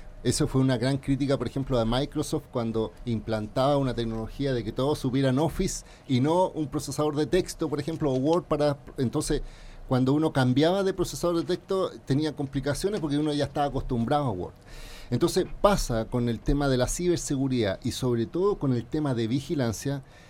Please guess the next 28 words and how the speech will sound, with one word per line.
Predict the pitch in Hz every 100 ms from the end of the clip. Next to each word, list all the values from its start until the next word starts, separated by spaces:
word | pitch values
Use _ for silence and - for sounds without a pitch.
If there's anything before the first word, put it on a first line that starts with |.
| -
es | 123
que | -
todos | 151 190 -
sabemos | 165 156 180
que | - 160
Israel, | 135 139 170
por | 170 147
ejemplo, | 160 160 160 160
es | 123 160
una, | 175 170 170
es | 147
un | 160
país | 143 151 170 180
industrializado | 175 170 - 156 139 127 - 180 196 165
desde | 123 120
ese | 131
punto | 127 135 139
de | 131
vista, | 123 - 139 143
en |
el | 123
sentido | 120 117 139 131
de |
que | 123 123
son | 139 139 110
desarrolladores | 120 - 117 110 107 110 160 196 170
de | 160
software | - 165 131